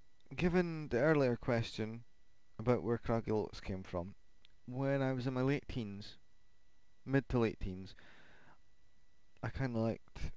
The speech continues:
um, Limp Bizkit and Korn and Insane Clown Posse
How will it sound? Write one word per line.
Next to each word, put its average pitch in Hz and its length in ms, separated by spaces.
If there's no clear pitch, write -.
um, 101 760
Limp 113 160
Bizkit 107 400
and 92 480
Korn 101 560
and 90 580
Insane 110 340
Clown 95 220
Posse 95 680